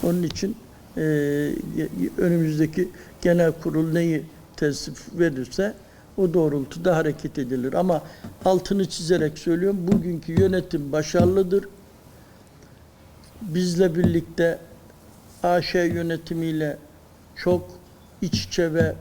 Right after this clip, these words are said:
uyum içinde çalışmaktadır. Genel kurul zamanı geldiğinde olağan genel kurul olarak yapılacaktır.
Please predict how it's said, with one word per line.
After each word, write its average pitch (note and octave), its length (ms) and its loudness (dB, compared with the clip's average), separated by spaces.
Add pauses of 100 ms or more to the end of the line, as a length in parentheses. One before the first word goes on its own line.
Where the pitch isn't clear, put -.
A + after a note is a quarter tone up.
(100)
uyum F3 300 0
içinde C3+ 460 -6
çalışmaktadır. F3 960 0 (1000)
Genel G3 320 4
kurul E3 420 0 (120)
zamanı D#3+ 520 0
geldiğinde D#3 920 0
olağan D#3+ 420 2
genel D#3 300 0 (120)
kurul C#3 260 -4
olarak B2 480 -6
yapılacaktır. F3 840 0